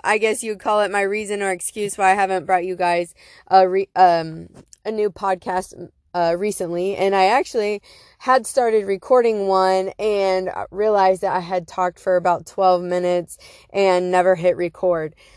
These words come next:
So then I was just irritated and said, "Ah, never mind, screw it." <laughs> So, um, podcasting wasn't in my favor the last few weeks, but, um, I'm gonna bring you a new one today. Um,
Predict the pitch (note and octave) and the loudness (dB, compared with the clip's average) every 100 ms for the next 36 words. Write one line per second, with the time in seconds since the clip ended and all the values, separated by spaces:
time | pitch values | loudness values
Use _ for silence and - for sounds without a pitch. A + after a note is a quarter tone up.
0 | _ - A#3 A3+ A3 G#3+ G#3 F#3+ F#3 F#3+ | _ 0 2 4 2 2 2 2 0 -4
1 | F#3+ F3+ E3 F#3 F3 E3+ E3 E3 D#3 - | -2 -4 -4 -4 -4 -6 -6 -6 -6 2
2 | E3+ D#3+ D#3+ D#3+ D3+ D3 C#3+ - - D#3 | 2 4 -2 -8 -10 -10 -12 -14 -8 -6
3 | C#3 - _ - - - C4+ C4 B3 A3 | -6 -8 _ -20 -14 -2 6 6 6 2
4 | G#3 _ _ _ _ A#3+ A#3 G#3 F#3+ F#3 | -4 _ _ _ _ 0 2 2 0 -2
5 | F3+ C4+ B3+ C4 B3+ B3 A3+ A3+ B3 A3 | -2 -2 2 2 2 -2 -2 -2 -2 -4
6 | G#3+ G3 - G#3 F#3+ G3 F#3 F#3 F#3 - | -2 -2 0 -2 0 2 4 4 2 -2
7 | G3+ F#3 F#3 F3 - F#3+ F#3 F#3 - F#3+ | -4 -4 -4 -6 -4 2 4 4 2 -2
8 | F3+ E3+ E3 - G3+ G3+ G3+ G3 G3+ G3 | -2 -4 -6 -4 -4 -2 -4 -4 -4 -4
9 | G3 F#3+ F#3+ F#3 - - - A3 B3 B3+ | -2 0 0 -2 -12 -18 -4 0 4 4
10 | B3+ - A#3 G#3+ G#3 A3 A3+ A3+ - G#3 | 2 -2 -2 0 0 0 0 0 0 0
11 | F#3+ F#3 F3+ | 0 0 -4